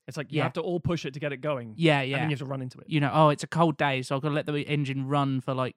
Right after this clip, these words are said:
Speaker 2: ten, you know, t-, ten
Speaker 1: Yeah,
Speaker 2: minutes
Speaker 1: yeah.
Speaker 2: before," and then you've gotta kind of, like, jiggle the key then as you do.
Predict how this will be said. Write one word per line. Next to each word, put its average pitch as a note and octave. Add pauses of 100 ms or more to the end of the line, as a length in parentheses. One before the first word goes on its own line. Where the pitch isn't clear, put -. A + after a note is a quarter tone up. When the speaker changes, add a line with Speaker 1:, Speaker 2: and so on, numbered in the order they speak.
(120)
Speaker 2:
ten, C3+
you C3
know, A#2+
t-, C3
ten D3
Speaker 1:
Yeah, C#3+
Speaker 2:
minutes C3+
Speaker 1:
yeah. A#2+
Speaker 2:
before," B2+
and C#3
then C3+ (220)
you've C#3+
gotta C#3+
kind D3
of, C3
like, -
jiggle C#3+
the C3+
key C#3
then C3
as B2
you C#3
do. C3